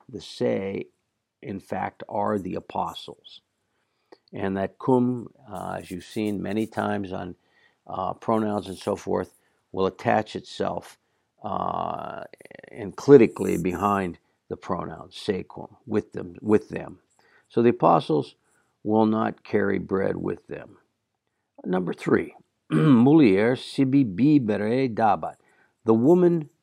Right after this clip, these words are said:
dabat was giving da-, sibi to herself to drink. She was giving, understood, something or water, sibi to herself,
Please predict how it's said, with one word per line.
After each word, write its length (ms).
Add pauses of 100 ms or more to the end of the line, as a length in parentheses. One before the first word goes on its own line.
(140)
dabat 400
was 280
giving 640 (200)
da-, 360
sibi 560 (100)
to 220
herself 640 (420)
to 80
drink. 520 (380)
She 140
was 180
giving, 380
understood, 520
something 460
or 80
water, 480 (320)
sibi 600 (180)
to 220
herself, 760